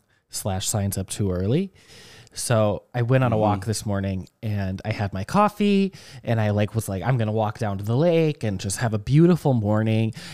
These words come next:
Speaker 1: And it was so nice.
Speaker 2: Wow.
Speaker 1: It was, it, like, I was listening to a podcast. I, it was just,
Speaker 2: That's
Speaker 1: it
Speaker 2: awesome.
Speaker 1: was amazing. But then I, I don't know what happened. Like, I came to, like, the veil was lifted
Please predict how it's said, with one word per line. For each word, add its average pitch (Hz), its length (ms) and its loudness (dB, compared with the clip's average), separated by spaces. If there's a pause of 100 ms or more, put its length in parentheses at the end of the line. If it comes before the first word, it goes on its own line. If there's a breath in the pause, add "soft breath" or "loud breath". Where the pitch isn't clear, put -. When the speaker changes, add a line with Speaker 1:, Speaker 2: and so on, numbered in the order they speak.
Speaker 1:
And 147 120 6
it 185 40 8
was 208 160 6
so 117 440 2
nice. 117 480 0
Speaker 2:
Wow. 95 600 -4
Speaker 1:
It 131 60 6
was, 135 260 4 (340)
it, - 240 -8
like, 123 320 2
I 117 100 0
was 110 120 2
listening 104 240 -2
to 92 40 -4
a 87 40 -6
podcast. 156 1040 2 (320 loud breath)
I, 117 220 0 (760)
it 170 80 -4
was 185 160 -2
just, 196 120 -2
Speaker 2:
That's 175 180 -8
Speaker 1:
it 180 40 -6
Speaker 2:
awesome. 196 280 0
Speaker 1:
was 190 140 6
amazing. 156 460 2 (100)
But 156 260 -4
then 123 340 2 (880 loud breath)
I, 135 280 4 (460)
I 135 100 0
don't 160 160 6
know 147 80 6
what 131 100 6
happened. 107 380 0
Like, 113 160 0
I 113 80 2
came 135 480 4
to, 127 480 2 (320 loud breath)
like, 123 300 2 (380 soft breath)
the 120 120 2
veil 113 420 2
was 135 180 2
lifted 202 560 2